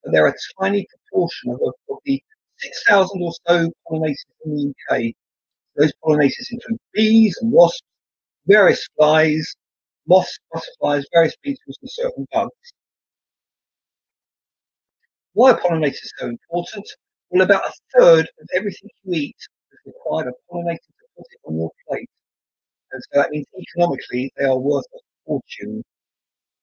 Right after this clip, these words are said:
Um, many British pollinators are declining, so that's a cause of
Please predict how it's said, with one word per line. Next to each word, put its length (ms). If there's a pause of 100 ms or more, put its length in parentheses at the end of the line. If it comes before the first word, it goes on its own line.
(340)
Um, 300
many 340 (160)
British 400
pollinators 540
are 60 (120)
declining, 560
so 140
that's 100
a 240
cause 160
of 60